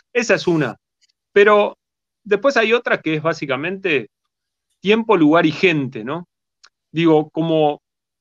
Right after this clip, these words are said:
hay personas que por ahí no, no están preparadas para entregar y que no quieren entregar. Y entonces esa persona no tiene que ser parte de tu equipo, ¿se entiende? Y que aunque vos se lo digas y aunque vos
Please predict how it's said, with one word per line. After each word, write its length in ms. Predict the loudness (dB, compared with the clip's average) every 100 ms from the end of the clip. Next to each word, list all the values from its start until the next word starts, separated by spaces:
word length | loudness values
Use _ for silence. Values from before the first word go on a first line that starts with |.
| _ _ _ _ _
hay 180 | 0 0
personas 800 | 0 -2 -2 0 -2 -2 -8 _ _
que 240 | -6 -6 -8
por 200 | -6 -4
ahí 300 | -6 -8 -14
no, 320 | -18 -10 -10 -10 _
no 200 | -16 -10
están 260 | -4 -2 -2
preparadas 540 | -2 0 2 4 2 0
para 220 | -2 -2
entregar 560 | -4 -6 -4 -4 -6 -12
y 160 | -10
que 120 | -8
no 160 | -8 -10
quieren 340 | -10 -6 -6
entregar. 540 | -6 -10 -10 -10 -12 -16 _ -14
Y 60 |
entonces 380 | -12 -12 -8 -6
esa 180 | -2 -2
persona 360 | -2 -4 -4 -2
no 140 | -4
tiene 240 | -2 -4
que 80 | -4
ser 160 | -8 -6
parte 280 | -6 -6 -12
de 80 |
tu 80 | -14
equipo, 340 | -18 -20 _ _ _
¿se 420 | _ -20 _ -16
entiende? 380 | -4 0 2 2
Y 80 | 2
que 80 | 0
aunque 220 | 0 2
vos 200 | 2 2
se 100 | 2
lo 140 | 2
digas 520 | 2 4 4 4 2 -2
y 20 |
aunque 240 | -4 -2
vos 380 | 0 2 0 -2